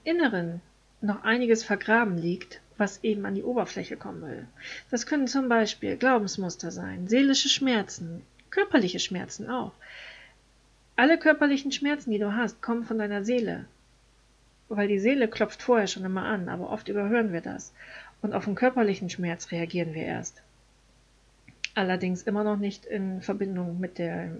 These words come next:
seelischen Schmerz. Ja, und eben auch durch deine Selbstbewertung, die du über dich selber hast.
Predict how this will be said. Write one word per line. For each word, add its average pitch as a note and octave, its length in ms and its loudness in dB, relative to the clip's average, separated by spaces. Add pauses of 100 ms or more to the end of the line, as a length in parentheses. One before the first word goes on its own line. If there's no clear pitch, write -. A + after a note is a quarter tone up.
seelischen F#3+ 420 0
Schmerz. - 460 -12 (840)
Ja, B3 240 6
und G#3 260 -2 (380)
eben B3 340 2
auch A#3+ 300 0 (560)
durch B3 260 0
deine A#3+ 340 4
Selbstbewertung, F#3 1000 2
die F#3 100 2
du G3+ 60 2
über G3+ 240 2
dich F#3 160 -2
selber F#3 340 4
hast. F#3+ 460 -4